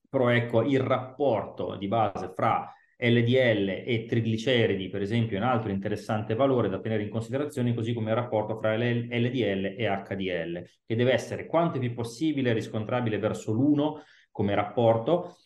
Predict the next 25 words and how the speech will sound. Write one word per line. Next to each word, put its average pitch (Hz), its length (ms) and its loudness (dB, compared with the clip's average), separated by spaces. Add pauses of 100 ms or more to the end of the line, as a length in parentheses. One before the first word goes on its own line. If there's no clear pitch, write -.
(220)
e, 101 680 4
oppure 135 460 0
se 117 180 -6
considero 117 480 -2
l'L 113 320 0
D 117 260 0
L 98 60 -2
in 98 80 2
rapporto 98 640 0
al 101 200 -4
colesterolo 117 460 -2
totale, 104 460 0
deve 110 200 0
sicuramente 117 760 0
prevalere 117 680 2
il 92 60 -8
quantitativo 101 440 -6
di 98 100 2
colesterolo 107 540 -2
rispetto 101 360 -6
a 98 80 -8
quello 95 200 -6
de-, 92 480 -4
dell'L 92 560 0
D 87 180 -6